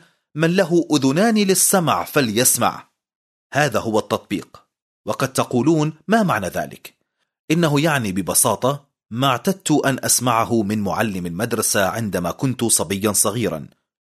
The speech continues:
"جوني، من الأفضل أن تفعل ماذا؟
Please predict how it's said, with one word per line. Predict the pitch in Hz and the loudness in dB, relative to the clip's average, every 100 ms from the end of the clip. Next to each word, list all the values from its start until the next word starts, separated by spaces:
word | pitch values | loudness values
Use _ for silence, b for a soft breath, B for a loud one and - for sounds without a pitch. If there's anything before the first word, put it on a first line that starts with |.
| 110 | -4
"جوني، | 117 139 196 196 b b b _ | 0 2 0 -4 b b b _
من | - 131 | -4 0
الأفضل | 127 - 139 113 127 | 2 0 0 0 0
أن | 127 123 | -2 -4
تفعل | 131 104 98 98 | -4 -2 -2 0
ماذا؟ | 120 131 185 196 | 0 2 2 0